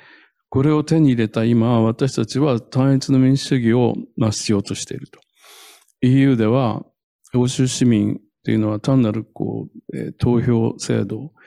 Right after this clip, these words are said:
まあ、異なる投票制度と異なるや-、税制、異なる社会制度へのアクセスによって、まあ、あまりにも頻繁に分断化されていると。まあ、ヨーロッパ、えー、い-、欧州委員会、欧州理事会、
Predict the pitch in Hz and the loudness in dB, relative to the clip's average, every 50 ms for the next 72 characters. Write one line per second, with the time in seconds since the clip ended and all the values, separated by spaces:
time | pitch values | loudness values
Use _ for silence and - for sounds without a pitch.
0 | - - - - - _ _ - 113 - - 127 - 160 160 170 185 170 143 120 | -20 -20 -20 -20 -20 _ _ -6 -2 0 0 0 2 2 2 2 2 2 2 0
1 | 107 - - 117 113 107 117 110 110 107 - 127 107 101 104 101 - - 120 113 | 0 0 0 0 2 2 2 0 0 0 -2 -2 -2 -2 -4 -6 -4 -4 -4 -4
2 | - - 107 - 127 131 139 131 113 104 104 95 90 - _ _ 110 101 110 107 | -2 -4 -2 0 2 2 2 2 2 0 -2 -2 -4 -10 _ _ -8 -4 -2 0
3 | 107 110 104 - - 110 107 104 101 - - - - 123 123 131 127 117 113 104 | 0 0 -2 -2 -2 -2 -2 -2 -4 -6 -10 -4 0 2 2 2 2 2 0 -2
4 | - - 98 - - 110 110 107 - - 113 110 107 101 107 104 107 131 156 143 | -2 -4 -4 -2 -2 -2 0 -2 -2 -2 -2 0 0 0 -2 0 2 2 2 4
5 | 120 110 - - - - 113 - - 117 110 104 98 98 - _ - 113 110 127 | 2 0 -2 -4 -4 -4 -4 -4 -4 -6 -6 -6 -6 -8 -8 _ -4 -4 -4 -6
6 | - - - - - - _ _ _ 117 110 113 120 135 156 180 170 160 143 123 | -10 -20 -20 -20 -20 -20 _ _ _ 2 2 4 4 4 4 4 4 4 4 4
7 | 123 123 113 113 - 131 123 110 101 107 101 101 104 107 101 98 - - - - | 4 2 2 0 0 0 0 2 2 2 2 2 2 0 0 -2 -6 -10 -10 -10
8 | - 107 - - 110 117 _ - _ - - - - - - - - - - - | -10 -10 -12 -16 -18 -18 _ -20 _ -20 -20 -20 -20 -20 -20 -20 -20 -20 -20 -20
9 | _ _ - 123 117 117 123 139 151 151 160 156 151 156 - _ _ _ _ _ | _ _ 0 2 2 4 4 4 4 4 2 2 0 -2 -8 _ _ _ _ _
10 | _ _ _ _ _ _ _ _ _ _ _ _ _ _ - 135 127 127 135 123 | _ _ _ _ _ _ _ _ _ _ _ _ _ _ -2 0 0 0 0 -2
11 | - - _ _ - - 131 123 120 120 117 117 120 123 123 127 135 131 127 120 | -4 -10 _ _ -4 -2 0 2 2 2 0 0 -2 -2 -2 -2 -2 0 2 2
12 | 120 120 - - 151 139 135 139 139 - - - 143 139 139 - 127 123 123 123 | 2 0 0 -2 0 2 2 2 0 -2 0 2 2 2 2 2 2 2 2 2
13 | 131 123 120 - - 107 101 - - - 117 120 117 - - 120 117 113 110 113 | 2 0 -2 -4 -6 -6 -6 -4 -2 -2 -2 -2 0 0 0 0 2 2 0 0
14 | 127 123 - - - - | -2 -4 -6 -8 -8 -10